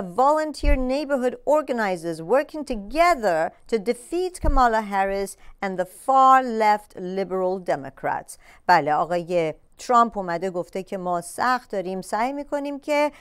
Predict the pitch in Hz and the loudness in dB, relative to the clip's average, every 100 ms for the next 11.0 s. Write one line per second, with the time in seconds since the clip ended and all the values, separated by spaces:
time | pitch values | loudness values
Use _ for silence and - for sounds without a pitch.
0 | - - 180 175 175 - 202 202 202 202 | -20 -8 -2 -2 -2 -6 -10 -8 -10 -10
1 | 185 175 180 175 190 - 190 175 165 _ | -8 -8 -6 -8 -8 -8 -4 -2 -4 _
2 | - 170 - 233 214 220 262 311 - 240 | -10 -10 -8 -8 -8 -4 -2 -2 0 2
3 | 269 262 277 247 247 240 - 208 254 302 | 0 -2 -4 0 0 0 -4 -6 -6 -6
4 | 240 247 254 247 190 185 - 208 214 247 | -4 -4 -4 -6 -10 -10 -4 -4 -4 -4
5 | 233 226 - - - 175 165 170 190 226 | -2 -2 -6 -20 -6 -4 -2 -2 -2 -2
6 | - - 226 214 208 - 220 208 - 208 | -4 -6 -4 -2 -4 -6 -6 -6 -6 -4
7 | 190 190 170 147 151 156 160 151 - - | -2 -2 -4 -2 0 2 2 0 -6 -20
8 | - 156 143 143 - 147 139 151 - - | -6 -4 -4 -8 -8 -10 -8 -8 -8 -12
9 | _ _ - - 180 190 156 202 262 320 | _ _ -20 -14 -8 -8 0 2 4 2
10 | 302 247 269 294 302 - 285 285 294 294 | -2 2 2 0 -6 -6 -4 -4 -6 -8